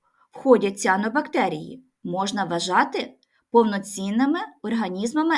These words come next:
екосистеми, бо вони самі забезпечують себе всіма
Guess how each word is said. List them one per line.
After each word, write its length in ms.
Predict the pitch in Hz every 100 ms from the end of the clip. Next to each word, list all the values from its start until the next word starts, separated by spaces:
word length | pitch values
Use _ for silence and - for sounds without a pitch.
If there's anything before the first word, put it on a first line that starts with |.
| -
екосистеми, 840 | 180 233 254 330 - 175 135 127 _ _ - - -
бо 140 | 208
вони 300 | 214 240 233
самі 480 | 214 - 175 185 277
забезпечують 880 | 370 285 233 - 190 180 190 160 160
себе 540 | - 196 160 156 254 359
всіма 640 | - - 165 175 277 -